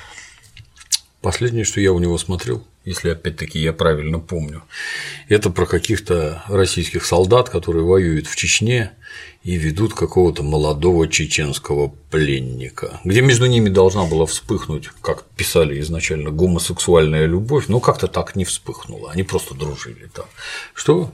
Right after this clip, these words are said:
мягко говоря, странно, в общем-то. Ну, тут, ну, лично для меня другое. Это фильм с гигантским бюджетом,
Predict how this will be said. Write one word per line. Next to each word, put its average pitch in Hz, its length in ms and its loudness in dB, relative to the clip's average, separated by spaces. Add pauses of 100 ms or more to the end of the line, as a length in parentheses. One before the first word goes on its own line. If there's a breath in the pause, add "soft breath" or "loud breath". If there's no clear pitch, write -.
мягко 107 340 -8
говоря, 78 500 -2 (280)
странно, 104 680 -4 (160)
в 78 180 -12 (100)
общем-то. - 520 -12
Ну, 165 260 -2 (680 loud breath)
тут, 170 220 6 (360 loud breath)
ну, 98 180 -2
лично 117 320 4
для 98 160 4
меня 98 420 4
другое. 80 560 2
Это 90 220 2
фильм 104 380 4
с 78 80 -6
гигантским 95 600 0
бюджетом, 71 640 -2